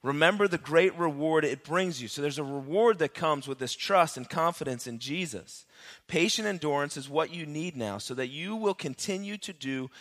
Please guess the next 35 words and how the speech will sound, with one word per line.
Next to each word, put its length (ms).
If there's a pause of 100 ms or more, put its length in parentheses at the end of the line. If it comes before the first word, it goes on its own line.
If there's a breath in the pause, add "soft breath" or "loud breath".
(160 loud breath)
God's 340
will. 200
Then 200
you 80
will 140
receive 500
all 500 (240 loud breath)
that 140
he 500 (220 loud breath)
has 220
promised." 880 (440 loud breath)
And 120
I 80
think 240
the 80
word, 340 (300 soft breath)
when 120
we 80
talk 200
about 180
faith, 400
the 80
word 240
that 140
comes 220
to 80
my 180
mind 240
that's 140
closely 480
related 400
to 80
this 260
is 180
trust. 840